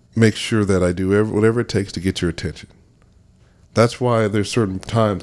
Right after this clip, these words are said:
I'll say certain things in a certain way to make sure that I have your full and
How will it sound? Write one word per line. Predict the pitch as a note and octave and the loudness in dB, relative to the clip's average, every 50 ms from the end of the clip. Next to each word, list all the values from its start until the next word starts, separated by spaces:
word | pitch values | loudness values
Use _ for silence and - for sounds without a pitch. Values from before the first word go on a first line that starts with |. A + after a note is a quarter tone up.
| - | -4
I'll | - G#2 A2+ A2 | -2 -2 -2 -2
say | - - - B2 C3+ D3 | -2 -4 0 0 2 2
certain | D3+ - - A2 F#2 F2+ | 0 0 -2 -2 -2 -4
things | F2+ - - F2+ E2 F2 F2+ - | -4 -4 -4 -2 -2 -2 -2 -2
in | - F#2+ F2 | -2 -2 -2
a | E2 | -4
certain | E2 - G#2 F#2 D#2+ E2+ E2 F2 | -6 -6 -6 -6 -6 -6 -4 -2
way | G#2+ A#2 F#2+ D#2 D2+ - - - - - _ - - - - - - | -2 -2 -2 -4 -8 -14 -20 -20 -20 -20 _ -20 -20 -20 -18 -6 -2
to | - G#2 | 2 4
make | G2+ G2+ F#2 - | 4 4 4 2
sure | - - - - D3+ D#3 E3+ D#3+ C3 | -4 -6 -4 0 0 2 2 2 0
that | G#2+ G2 | -2 -2
I | G2 F#2 | -2 -2
have | F2 E2+ G#2 G2+ G2+ G2+ - | 0 0 0 0 0 0 2
your | G2 G2 F#2 F#2 | 2 4 4 2
full | - - - - - A#2 A#2 A2+ A2+ A2 A2 G#2+ G#2 G#2 - - _ _ _ _ _ - - - | 0 -6 -12 -6 -2 0 2 2 2 2 2 0 -2 -4 -8 -14 _ _ _ _ _ -20 -6 -2
and | A2 G#2 - | -2 -2 -2